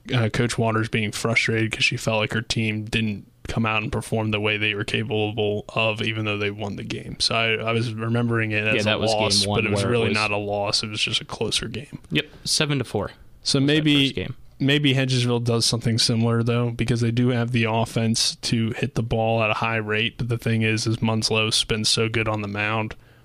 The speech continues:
Speaker 1: and in the circle that it's hard to imagine her, uh, struggling. But the Eagles do have a nice offense, and they can put up some runs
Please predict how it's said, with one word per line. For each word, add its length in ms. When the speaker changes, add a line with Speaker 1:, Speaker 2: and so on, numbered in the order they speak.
Speaker 1:
and 160
in 180
the 80
circle 460
that 180
it's 160
hard 240
to 60
imagine 520
her, 440
uh, 300
struggling. 680
But 280
the 100
Eagles 300
do 160
have 200
a 40
nice 280
offense, 480
and 120
they 80
can 140
put 160
up 140
some 180
runs 540